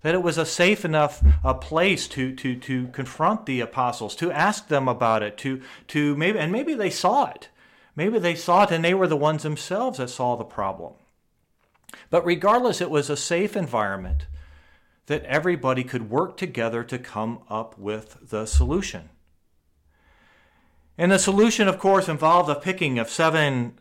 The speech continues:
seven, uh, men. But they didn't just pick off to, uh, to pass it off to anybody. They just didn't pass it off to, you know, the, the nearest volunteer. They picked seven that had some qualifications to them.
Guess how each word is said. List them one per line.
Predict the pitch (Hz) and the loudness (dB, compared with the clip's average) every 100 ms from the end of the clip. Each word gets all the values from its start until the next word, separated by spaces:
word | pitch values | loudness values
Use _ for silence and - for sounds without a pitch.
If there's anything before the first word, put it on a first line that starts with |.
| - | -12
seven, | 139 156 151 135 127 | -4 -2 0 -2 -4
uh, | 123 117 | -2 0
men. | 120 143 101 - - - _ _ | 2 0 0 -4 -16 -20 _ _
But | 196 202 | -6 -4
they | |
didn't | 277 330 294 | -4 -4 0
just | 180 - | -2 -2
pick | 185 175 | -4 0
off | 160 175 156 | 4 4 2
to, | 143 160 135 | -4 -4 -8
uh, | 135 | -10
to | 147 123 135 | -12 -12 -10
pass | 165 170 156 | -4 -4 0
it | |
off | 147 123 | 0 0
to | - | -4
anybody. | 127 160 107 85 76 _ _ _ _ _ _ | -6 -4 -6 -10 -12 _ _ _ _ _ _
They | - | -6
just | 202 208 | -4 -2
didn't | 180 | -2
pass | 170 170 165 | 0 0 0
it | 143 | 4
off | 151 151 | 6 4
to, | - 139 135 | 0 -4 -4
you | 139 131 | -4 -4
know, | 120 | -2
the, | 117 117 | -4 -6
the | 123 | -6
nearest | 120 139 143 131 | -4 -4 -4 -4
volunteer. | 127 123 107 - 170 135 78 - - - - - - - _ | -2 0 -2 -6 -6 -6 -8 -2 2 2 -2 -18 -20 -20 _
They | 196 | -4
picked | 254 359 349 | -2 -2 -2
seven | - 175 151 147 131 131 127 _ _ _ - | 0 4 4 4 2 -2 -8 _ _ _ -10
that | 139 131 | -4 -4
had | 110 131 127 117 | -2 -2 -2 -2
some | - 117 | -6 -8
qualifications | 113 117 120 120 120 110 113 98 - | -4 -4 -4 -6 -10 -8 -8 -10 -16
to | - 90 | -16 -16
them. | 85 65 | -16 -18